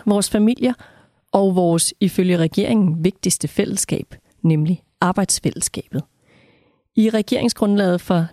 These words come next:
december to tusind og toogtyve står der: "Regeringen vil sikre, at flere bliver del af det fællesskab, som arbejdsmarkedet er.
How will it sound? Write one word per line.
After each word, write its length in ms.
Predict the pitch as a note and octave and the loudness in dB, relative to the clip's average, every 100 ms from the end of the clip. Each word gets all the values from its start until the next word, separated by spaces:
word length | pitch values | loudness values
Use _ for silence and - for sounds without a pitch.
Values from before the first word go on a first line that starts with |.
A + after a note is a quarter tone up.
| - | -2
december 360 | F3+ G#3 - | 0 0 -2
to 180 | - G#3 | -4 -4
tusind 300 | - G3 G3+ | -4 -2 0
og 60 | F#3+ | 0
toogtyve 580 | G3 F#3+ - F#3 F#3 | 0 0 0 2 2
står 320 | - - C3+ C#3 | -2 -2 -2 -2
der: 200 | C3 - _ _ _ _ _ _ - - - _ - | -8 -12 _ _ _ _ _ _ -20 -20 -20 _ -4
"Regeringen 460 | A3+ C#4+ C#4 D4 C#4+ | -2 -2 0 2 2
vil 80 | |
sikre, 520 | B3+ - A#3+ - C#4 A3+ | 2 0 -2 -2 -4 -4
at 80 | |
flere 400 | A#3+ - G3+ A3 | -6 0 2 2
bliver 200 | C4 C4 | 0 -2
del 260 | G#3 G#3 - | 0 -2 -2
af 100 | - | -6
det 260 | - B3+ - - | -2 -2 -4 -10
fællesskab, 680 | - - F#3+ A#3 - B3 - | -4 -4 -2 -4 -4 -4 -2
som 160 | - E3+ | -4 -2
arbejdsmarkedet 680 | D#3+ E3 G3+ - G#3 G3+ A3 | -2 -2 -2 0 0 0 -2
er. 220 | D#3 C#3 | -4 -6